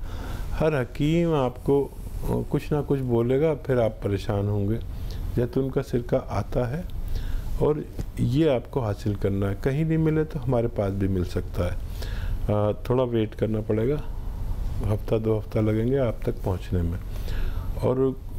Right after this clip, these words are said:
किसी से बनी बनाई दवाई नहीं लेना, आपको खुद बनानी है, ये शर्त है। और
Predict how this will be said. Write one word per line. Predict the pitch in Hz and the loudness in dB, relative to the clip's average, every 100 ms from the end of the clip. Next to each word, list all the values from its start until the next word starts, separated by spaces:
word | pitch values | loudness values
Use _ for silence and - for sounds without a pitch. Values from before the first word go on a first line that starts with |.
| - 139 127 - | -4 -4 -4 -2
किसी | 170 - 202 | -2 0 0
से | 208 | 0
बनी | 147 143 180 | 2 2 4
बनाई | 180 165 160 160 | 2 2 2 2
दवाई | 139 123 113 | 4 4 4
नहीं | 104 | 2
लेना, | 101 131 147 | 0 0 0
आपको | - 135 | 0 -2
खुद | 127 131 | 0 0
बनानी | 104 87 78 76 | 2 0 0 -4
है, | 80 - - - - - - | -4 -4 -4 -4 -2 -2 0
ये | 120 180 185 | 2 2 2
शर्त | 180 117 98 - | 2 0 0 -6
है। | 82 - - - - - - - - - | -6 -6 -6 -4 -4 -2 -2 -2 -2 0
और | 110 127 131 123 | 2 2 2 0